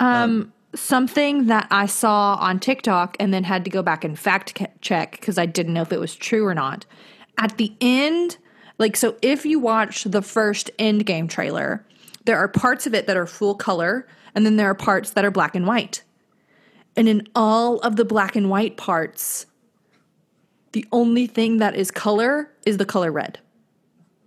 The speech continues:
Speaker 2: Really? Well
Speaker 1: The only thing. So, like, if you go back and watch it, um, like, Tony Stark's helmet is red, and when, um,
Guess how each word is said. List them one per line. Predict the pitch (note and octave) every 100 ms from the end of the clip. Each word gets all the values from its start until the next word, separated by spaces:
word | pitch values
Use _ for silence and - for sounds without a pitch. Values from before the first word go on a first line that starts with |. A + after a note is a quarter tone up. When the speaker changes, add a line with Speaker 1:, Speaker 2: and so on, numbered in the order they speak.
| _ _ - -
Speaker 2:
Really? | G#3 B2+ G2+ - _ _ _ _ _ _ _ _ _ _ _ _ _
Well | F3 F3 E3 E3+ _
Speaker 1:
The | G#3+ A#3+
only | C4 B3+ B3
thing. | C4 G#3+ F3 - -
So, | -
like, | B3
if | A#3+
you | B3
go | B3+
back | B3 A#3
and | G#3+
watch | G3 G3 -
it, | D4 - - - - - -
um, | A3+ G#3+ G3+ F#3+ F#3+ F#3+ -
like, | G#3+ G3+ -
Tony | G#3 G#3 G3+
Stark's | - A#3 G#3+ G3+ - - -
helmet | B3 C#4 B3 - -
is | G#3+ G3
red, | F#3+ F3+ F3 E3+ D#3+ - -
and | G#3+ G#3+ G#3 G3
when, | F#3+ G3 F#3+ G3 G3 F#3+ - - -
um, | G#3 G3 G3 F#3+ F#3